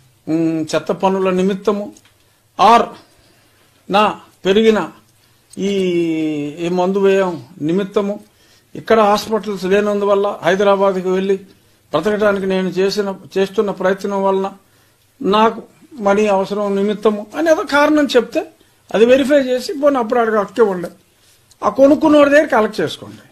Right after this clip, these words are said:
ఇప్పుడు వీడి దగ్గర కొట్టేసి ఆడు అమ్ముకోవాలంటే అది మళ్ళీ రిజిస్ట్రేషన్ అవ్వాలిగా, మళ్ళీ ఆడి దగ్గర కొట్టేసి ఇలా కొట్టుకుంటా పోదాంనా? జగనన్న శాశ్వత గృహ హక్కు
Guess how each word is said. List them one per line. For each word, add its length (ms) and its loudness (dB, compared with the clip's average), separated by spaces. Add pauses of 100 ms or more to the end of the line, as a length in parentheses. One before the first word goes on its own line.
ఇప్పుడు 180 -6
వీడి 140 0
దగ్గర 280 2
కొట్టేసి 500 -4 (640)
ఆడు 140 4
అమ్ముకోవాలంటే 540 6
అది 80 6
మళ్ళీ 220 6
రిజిస్ట్రేషన్ 480 2
అవ్వాలిగా, 460 4 (220)
మళ్ళీ 160 4
ఆడి 180 6
దగ్గర 260 4
కొట్టేసి 560 0 (720)
ఇలా 100 4
కొట్టుకుంటా 640 6
పోదాంనా? 920 2 (840)
జగనన్న 440 4
శాశ్వత 420 2
గృహ 320 4
హక్కు 600 -4